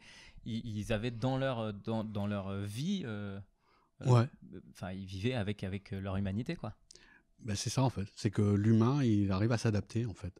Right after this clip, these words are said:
Speaker 2: Et, euh, et je pense que oui, c'est, c'est la puissance du pouce.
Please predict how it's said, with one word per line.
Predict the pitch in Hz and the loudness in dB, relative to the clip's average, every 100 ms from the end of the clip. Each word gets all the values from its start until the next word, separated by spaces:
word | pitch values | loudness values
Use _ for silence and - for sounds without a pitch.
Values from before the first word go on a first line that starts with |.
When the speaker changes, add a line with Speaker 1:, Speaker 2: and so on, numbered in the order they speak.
| _ _ _ _ _ - _ | _ _ _ _ _ -20 _
Speaker 2:
Et, | 156 110 | -2 2
euh, | 98 92 90 87 87 87 90 98 | 2 2 0 -2 -4 -4 -6 -4
et | |
je | 98 | -4
pense | - 117 | 0 -2
que | - | 0
oui, | 95 170 139 | 0 0 -2
c'est, | - - 104 95 | -4 0 2 2
c'est | - | 2
la | 113 | 2
puissance | - - 139 | 2 6 6
du | 127 | 6
pouce. | 123 254 - - | 6 8 6 2